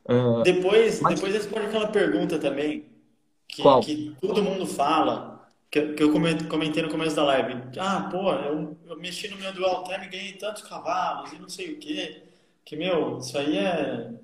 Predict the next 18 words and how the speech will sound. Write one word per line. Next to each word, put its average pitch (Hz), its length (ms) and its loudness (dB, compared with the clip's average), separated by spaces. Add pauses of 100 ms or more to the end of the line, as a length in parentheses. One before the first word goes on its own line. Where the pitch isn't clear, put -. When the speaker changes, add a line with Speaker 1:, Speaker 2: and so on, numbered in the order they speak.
(600)
Speaker 2:
quase 165 340 2
que - 80 -4
um 202 120 0
mito 151 440 0
aí 143 520 0
da 135 100 -2
galera 131 400 6
que, 135 140 -8
Speaker 1:
Então, 123 260 -2
Speaker 2:
que - 260 -14
mexe 135 320 -2
Speaker 1:
vamos, 180 140 2
Speaker 2:
com 202 100 2
Speaker 1:
vamos, 123 140 -6
Speaker 2:
preparação. 135 600 0
Speaker 1:
vamos - 160 -6
responder - 260 -6
já. 120 220 2